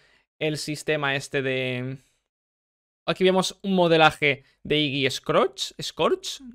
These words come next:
Scorch, Scorch, no lo sé. Pero este es el modelado, vamos, lo tienen, lo van a sacar. Obviamente todos los personajes anteriores de Paragon los van a sacar.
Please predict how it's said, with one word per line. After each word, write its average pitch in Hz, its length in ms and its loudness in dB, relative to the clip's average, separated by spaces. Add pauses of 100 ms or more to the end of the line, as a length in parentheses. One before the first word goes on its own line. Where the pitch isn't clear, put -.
(100)
Scorch, - 640 -6
Scorch, - 540 -10
no 160 140 0
lo 135 80 0
sé. 285 240 -2 (480)
Pero 170 100 4
este 170 120 0
es 190 100 -2
el 175 80 0
modelado, 156 420 6
vamos, 165 240 0
lo 117 160 -6
tienen, 147 380 0
lo 123 160 0
van 117 100 0
a 117 80 -6
sacar. - 400 -2
Obviamente 139 440 -2
todos 139 160 0
los 135 60 -4
personajes 127 380 -6
anteriores 123 500 -6
de 127 140 -6
Paragon 117 340 -8
los 117 140 -12
van 107 120 -10
a - 40 -14
sacar. - 380 -4